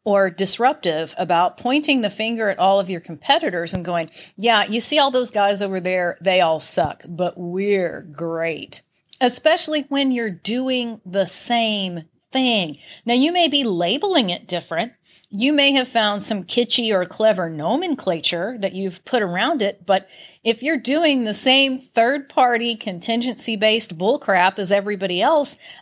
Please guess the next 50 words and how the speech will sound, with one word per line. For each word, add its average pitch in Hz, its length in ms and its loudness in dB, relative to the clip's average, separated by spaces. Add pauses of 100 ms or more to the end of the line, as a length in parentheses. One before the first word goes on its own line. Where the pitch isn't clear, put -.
(220)
I'm 262 160 2
not 320 240 2
really 294 260 0
sure 302 340 -2
that 247 120 -4
you 240 120 -4
have 247 300 0
the 208 100 -4
right 220 380 0
to 208 100 -8
say, 233 380 -2
"Well, 196 760 0
<laughs> - 1300 -10
look, 247 160 2
look 269 280 2
over 208 280 4
here 226 180 2
in 185 120 -2
our 196 180 2
direction 170 420 -2
at 170 80 -6
how 180 120 -2
much 170 220 -8
better 175 240 -4
we 151 200 -12
are." - 240 -6 (320)
So, 277 260 0
okay, 262 220 4
on 233 100 4
the 247 80 0
one 311 200 2
side, 269 280 0
you've 240 160 -6
got 214 300 2
the, 202 160 0
the 196 160 -2
market 208 400 0
disruptors 185 560 -4
that 175 100 -8
wanna 180 200 -8
tell 202 200 0
you, 180 160 -2
"Well, 180 160 -6
we're, 302 320 0
eh, 277 200 4
eh, 277 180 2
the 302 180 4
whole 370 220 2
industry's 277 520 -2
broken, 185 600 -2